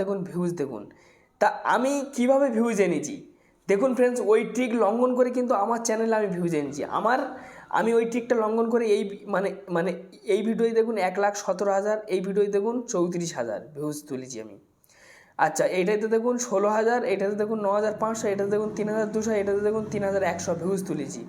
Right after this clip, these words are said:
ঠিক আছে? এইটাতে দেখুন তিন হাজার দুশো, দু হাজার আটশো, দু হাজার চারশো। এ দেখুন আপনাদের আমি লাইভ পুরো দেখে দিচ্ছি, ঠিক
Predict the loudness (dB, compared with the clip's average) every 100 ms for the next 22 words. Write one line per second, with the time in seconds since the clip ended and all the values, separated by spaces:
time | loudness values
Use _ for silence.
0 | -16 -20 -8 4 4 6 0 -4 -12 -20
1 | -20 -4 0 2 4 2 2 0 -2 0
2 | 0 0 -2 0 0 0 -6 -18 -2 4
3 | 4 6 2 2 0 -2 2 2 2 2
4 | 0 -2 -6 -10 -12 _ _ -8 -2 -2
5 | -2 -2 -4 -4 -2 -2 -2 -2 -2 -6
6 | -8 -6 -6 -8 -14 -8 -2